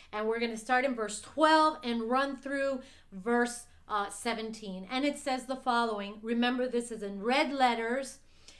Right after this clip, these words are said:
And it says, "And to the angel of the church in Pergamum write, the one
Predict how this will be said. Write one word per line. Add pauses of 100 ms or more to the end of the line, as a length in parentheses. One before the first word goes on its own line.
(160)
And
it
says,
"And
to
the (180)
angel
of
the
church
in
Pergamum (100)
write, (500)
the
one